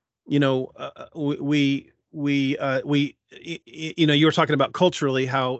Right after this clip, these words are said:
everything is wired to, to, <laughs> to lead us to waste our time.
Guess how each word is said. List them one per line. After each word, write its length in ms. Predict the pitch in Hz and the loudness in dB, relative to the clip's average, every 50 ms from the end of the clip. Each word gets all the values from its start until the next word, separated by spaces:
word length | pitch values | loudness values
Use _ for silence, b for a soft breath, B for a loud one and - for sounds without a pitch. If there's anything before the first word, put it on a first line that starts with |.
| - | -4
everything 520 | - 147 165 160 165 143 - - 143 135 135 | -2 -2 0 0 0 -2 -2 -4 -2 -2 -2
is 120 | 127 120 113 | -2 -4 -4
wired 500 | 127 127 131 135 135 135 131 123 120 113 | -4 -2 0 0 2 2 0 0 -2 -6
to, 420 | - - 131 120 120 120 117 120 - _ | -6 -4 -2 -2 -2 -2 -4 -6 -10 _
to, 320 | - 135 123 120 123 - - - | -8 -6 -6 -6 -6 -10 -14 -20
<laughs> 80 | - _ | -18 _
to 320 | - - - 175 151 127 113 B B B B | -14 -2 0 2 2 2 -2 B B B B
lead 220 | 143 147 170 160 | 0 2 4 4
us 120 | 147 143 - | 4 2 2
to 100 | - 139 | -2 -4
waste 360 | 117 113 135 170 190 - - | -2 2 2 2 2 2 0
our 120 | 143 113 110 | -2 -2 -2
time. 360 | - - 113 110 107 107 | -4 -6 -6 -6 -6 -8